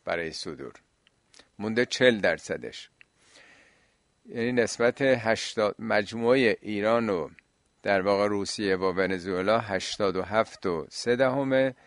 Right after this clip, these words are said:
بقیهٔ کشورها هفتاد و چهاره. خب این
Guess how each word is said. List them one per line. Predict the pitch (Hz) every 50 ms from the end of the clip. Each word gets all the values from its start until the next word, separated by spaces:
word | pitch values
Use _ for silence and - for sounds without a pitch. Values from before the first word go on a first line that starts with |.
| _ _ _ _ _ _ - 104 104
بقیهٔ | 117 113 107 98 104 104 104 110 127 131 120 98
کشورها | - - 107 98 - - - 104 107 120 120
هفتاد | 117 110 - - - 98 92 82
و | 90 87
چهاره. | - - 92 82 73 71 71 73 - _ _ _ _ _ _ _ _ _ _ _ _ _ _ _ _ _ _ _ _ _ _ _ _ _ _
خب | - 90 82 92 120
این | 131 131 135